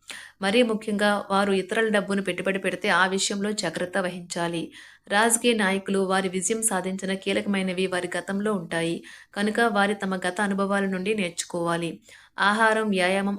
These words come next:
అదేవిధంగా కఠినమైన డైట్ మరియు మంచి జీవనశైలి మీ అభిప్రాయాలను మిమ్మల్ని ఆరోగ్యంగా మరియు రోజంతా ఫిట్‌గా ఉంచుతుంది. విద్యార్థులకు ముఖ్యమైన సూచన ఏంటంటే స్నేహితులతో కలిసి బయటకు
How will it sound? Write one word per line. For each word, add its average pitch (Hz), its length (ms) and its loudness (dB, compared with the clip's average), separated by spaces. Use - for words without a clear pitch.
అదేవిధంగా 185 580 -2
కఠినమైన 196 420 -2
డైట్ 180 220 0
మరియు 180 280 -2
మంచి 190 300 -8
జీవనశైలి 180 640 0
మీ 185 80 -6
అభిప్రాయాలను 180 580 -2
మిమ్మల్ని 175 360 -10
ఆరోగ్యంగా 180 580 -4
మరియు 180 280 -4
రోజంతా 180 440 -6
ఫిట్‌గా 180 340 -6
ఉంచుతుంది. 165 500 -12
విద్యార్థులకు 226 640 10
ముఖ్యమైన 208 440 4
సూచన 190 280 4
ఏంటంటే 180 400 4
స్నేహితులతో 214 600 6
కలిసి 185 260 6
బయటకు 175 320 4